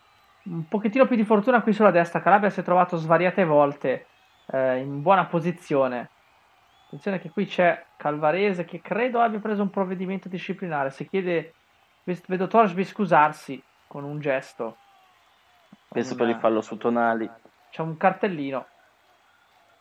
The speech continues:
Speaker 1: Ho avuto un primo piano proprio di Calvarese che compilava il tabellino dei. Sì, qua c'è stato il braccio un po' allargato, un po' scomposto il modo di saltare. Abbiamo visto Ibra venire ammonito per qualcosa di analogo, quindi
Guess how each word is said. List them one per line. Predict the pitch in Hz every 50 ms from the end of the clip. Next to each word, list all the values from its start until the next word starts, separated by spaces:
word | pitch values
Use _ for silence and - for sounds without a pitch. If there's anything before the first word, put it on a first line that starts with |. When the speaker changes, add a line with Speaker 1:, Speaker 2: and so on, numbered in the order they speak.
| _ _ _ _ _ _ _ _ _ _ _ _ _ _ _
Speaker 1:
Ho | -
avuto | 120 135 147 143 147
un | 143 143
primo | - 165 180 175 185 180
piano | - - 170 165 156 151 147
proprio | - 160 156 156 - 151
di | 147 151 143
Calvarese | 139 - 156 156 156 160 156 160 156 160 156 151 151
che | 147
compilava | 147 156 156 - 156 151 156 156 151
il | 151 151
tabellino | - 160 151 156 151 151 156 151 151 147
dei. | 143 143 143 143 139 131 _ _ _ _ _ _ _ _ _ _ _ _ _ _ _ _ _ _ _
Sì, | - 165 165 160 156
qua | - 147
c'è | - 165
stato | 151 - 156 151
il | 139
braccio | 131 147 143 143 -
un | 156 147 139
po' | - 151
allargato, | 147 147 156 156 160 147 143 127 123 127 131 - 135 131
un | 127 123 127
po' | - 139 131 131
scomposto | - - - 156 147 139 - 151 143 135 135 - - - 139 131 123 - _ _ _ _ _ _ _ _ _ -
il | 147 143
modo | 143 147 147 156
di | 151 143
saltare. | - - 151 147 - 139 131 127
Abbiamo | 123 139 151 156
visto | 147 160 170 - - 170
Ibra | 160 160 156 156 151
venire | 147 156 156 151 151
ammonito | 151 147 147 147 147 147 143 147
per | 131 143 139
qualcosa | - 143 143 - 151 147 147 151
di | 147 156
analogo, | 156 143 131 120 117 117 123 117 120
quindi | - - 123 120 113 110 113 -